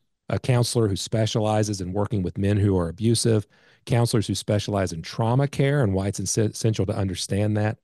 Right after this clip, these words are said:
advocates that walk alongside victims and represent them, uh, helping them communicate, dialogue, and receive resources,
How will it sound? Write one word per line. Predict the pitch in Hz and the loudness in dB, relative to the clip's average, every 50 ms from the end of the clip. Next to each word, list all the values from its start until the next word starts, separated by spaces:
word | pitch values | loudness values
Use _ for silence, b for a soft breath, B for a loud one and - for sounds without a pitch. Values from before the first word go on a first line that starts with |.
| _ _ - | _ _ -4
advocates | 110 110 120 127 120 131 135 - - 143 139 - - | -2 0 0 2 2 0 0 2 2 0 0 -2 -4
that | - - - | -6 -6 -2
walk | 98 98 104 110 - - | 0 0 2 2 2 0
alongside | 110 104 104 101 98 - - 110 107 110 113 107 | 0 2 2 0 0 -2 0 0 2 0 0 0
victims | 104 110 - - - 113 110 107 101 | 0 -2 -2 0 0 0 0 0 -2
and | 87 85 | -2 -2
represent | 95 101 101 - 101 92 87 95 107 117 117 | -2 -4 -2 -2 -4 -4 -2 -2 -2 0 0
them, | 127 131 131 131 - B B B B B B B B B B | 2 2 2 2 0 B B B B B B B B B B
uh, | 101 113 - 85 | -4 -2 -2 -2
helping | 78 - 123 117 - 117 113 | 0 0 0 2 2 0 0
them | 107 107 101 | 2 0 0
communicate, | 92 - - 95 92 95 107 113 117 - - 123 117 120 120 - _ _ _ _ _ _ - | -2 -2 -4 -2 0 2 2 2 2 2 2 4 4 4 2 0 _ _ _ _ _ _ -4
dialogue, | - 107 110 113 113 110 110 110 110 110 117 120 113 - | -2 0 2 2 2 4 4 4 4 4 4 2 0 -2
and | 98 85 87 82 | -4 -6 -6 -6
receive | 90 95 - - - 107 101 95 | -4 -4 -2 0 2 2 2 2
resources, | 95 95 104 - - 113 110 113 113 - 127 123 120 - | 2 0 0 2 2 2 2 2 2 2 0 0 0 -2